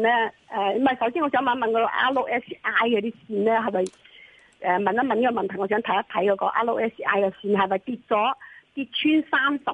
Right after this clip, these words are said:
就係要超買就可以買貨啊？即係升穿五十嘅就可以，又可以買貨，係咪意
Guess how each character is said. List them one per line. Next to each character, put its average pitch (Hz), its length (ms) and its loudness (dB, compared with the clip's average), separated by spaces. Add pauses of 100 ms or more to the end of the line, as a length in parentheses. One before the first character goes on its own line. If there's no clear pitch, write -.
(120)
就 190 80 -6
係 185 140 -4
要 190 200 0
超 254 260 0
買 196 200 2
就 185 80 -4
可 185 120 0
以 208 100 0
買 185 140 -2 (180)
貨 185 240 0
啊？ 180 60 -14 (500)
即 320 60 2
係 320 120 -2
升 320 280 4
穿 311 240 2
五 202 120 0 (100)
十 214 60 -2
嘅 202 300 -4 (480)
就 190 120 2
可 190 140 2
以， 202 520 2
又 185 160 2
可 190 100 2
以 233 100 0
買 185 120 -2 (100)
貨， 175 260 -2
係 - 20 -4
咪 175 100 -4
意 170 340 -8